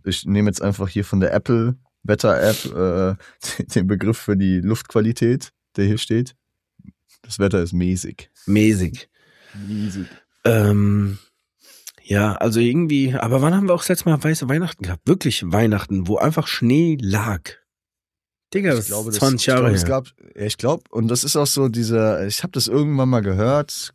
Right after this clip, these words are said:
Speaker 1: keine Garantie dafür, aber das war mal so ein Thema, dass das so ein ewiges Bild ist, was in Deutschland aber in den letzten hundert Jahren nur viermal stattgefunden hat.
Speaker 2: Ja, das check ich jetzt auch. Wann war letzte weiße Weihnachten in Frankfurt?
Speaker 1: Ich
Speaker 2: So.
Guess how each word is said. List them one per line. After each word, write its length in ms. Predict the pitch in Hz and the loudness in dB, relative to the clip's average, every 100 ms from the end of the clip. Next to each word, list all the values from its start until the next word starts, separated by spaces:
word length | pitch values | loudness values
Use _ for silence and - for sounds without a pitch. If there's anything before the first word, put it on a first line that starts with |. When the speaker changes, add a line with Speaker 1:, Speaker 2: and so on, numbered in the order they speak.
| _ _ | _ _
Speaker 1:
keine 320 | - - 113 117 | -10 -2 2 4
Garantie 460 | 104 101 92 123 | 4 2 0 -2
dafür, 560 | 95 95 123 131 135 147 - _ | 0 0 0 0 0 -2 -8 _
aber 220 | - 98 | -6 -4
das 180 | 95 92 | -2 -2
war 140 | 101 113 | -2 0
mal 100 | 107 | 0
so 120 | 98 | -2
ein 100 | 95 | -4
Thema, 520 | - 110 117 113 120 - _ | 0 2 4 2 0 -4 _
dass 180 | - 95 | -6 -4
das 160 | 98 - | -4 -4
so 240 | 101 98 | -2 0
ein 380 | 98 92 92 - _ | 2 2 0 -6 _
ewiges 400 | - 131 113 110 | 0 2 2 -4
Bild 280 | - 120 151 | 0 0 2
ist, 460 | - 120 170 - - | 2 2 0 -6 -2
was 220 | 104 - | 0 0
in 160 | 104 98 | 0 2
Deutschland 440 | 104 131 135 120 | 2 2 0 2
aber 260 | 87 101 95 | 2 2 2
in 80 | 98 | 2
den 100 | 95 | 2
letzten 280 | 107 - 107 | 0 0 0
hundert 280 | 113 110 92 | 2 0 0
Jahren 420 | 95 104 107 80 | 0 2 0 -2
nur 160 | 95 90 | -4 -4
viermal 600 | - 107 98 101 92 - _ _ | -4 -4 -2 -2 -4 -6 _ _
stattgefunden 560 | _ - 90 - 82 76 | _ -10 -10 -10 -10 -10
hat. 200 | 73 - _ _ - | -10 -14 _ _ -8
Speaker 2:
Ja, 140 | - | -6
das 180 | 73 - | -6 -4
check 240 | - 90 | -4 -2
ich 140 | 101 - | 0 0
jetzt 220 | 73 - | -2 -4
auch. 220 | 82 - | -6 -2
Wann 200 | 85 98 | 2 4
war 120 | 92 | 2
letzte 380 | 85 85 - 85 | 2 0 0 0
weiße 320 | 80 87 85 | 2 0 0
Weihnachten 460 | 73 82 85 80 65 | 0 2 0 -2 -6
in 120 | 71 | -6
Frankfurt? 540 | - - 78 - - - | -6 -6 -6 -6 -6 -2
Speaker 1:
Ich 180 | 127 | -2
Speaker 2:
So. 200 | - - | -6 -12